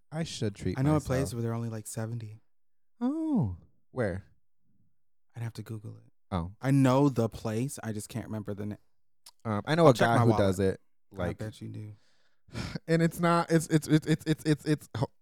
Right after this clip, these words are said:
Speaker 2: See, that's how you know you lying.
Speaker 1: <laughs> No, no, no, no, no, no, no. Because I know him pers-, personally, but he does it professionally. And it's strictly, it's not like a happy ending. It's, it's nothing like, <laughs> it's, you don't pay anything extra. It's just <laughs> a massage.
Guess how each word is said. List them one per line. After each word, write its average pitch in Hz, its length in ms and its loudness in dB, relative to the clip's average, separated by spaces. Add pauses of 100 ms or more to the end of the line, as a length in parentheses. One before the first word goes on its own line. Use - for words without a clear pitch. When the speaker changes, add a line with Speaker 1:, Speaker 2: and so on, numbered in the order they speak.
(140)
Speaker 2:
See, 156 320 0
that's 147 200 0
how 147 80 2
you 143 160 4
know 139 120 4
you 147 140 2
lying. 131 440 2
Speaker 1:
<laughs> - 80 -10
No, 208 180 8
no, 226 80 8
no, 226 100 8
no, 220 100 6
no, 214 140 2
no, 220 100 6
no. 139 280 8 (380)
Because 180 420 4 (200)
I 160 140 4
know 160 180 4
him 185 200 4
pers-, 151 340 2 (320)
personally, 170 720 4
but 131 280 4
he 131 160 -6
does 139 240 2
it 123 140 -2
professionally. 107 1000 -2 (360)
And 110 120 -2
it's 107 160 -2
strictly, 143 480 -2
it's - 200 -4
not 131 100 0
like 120 180 2
a 117 60 0
happy 123 320 2
ending. 113 420 4
It's, 110 140 -2
it's 127 240 -8
nothing 127 320 -4
like, 123 260 2
<laughs> - 60 -6 (220)
it's, 196 180 2
you 160 80 6
don't 170 200 8
pay 180 120 4
anything 180 300 2
extra. 143 520 4 (360)
It's 131 240 4
just 131 420 2
<laughs> - 160 4
a 208 40 8
massage. - 1080 -2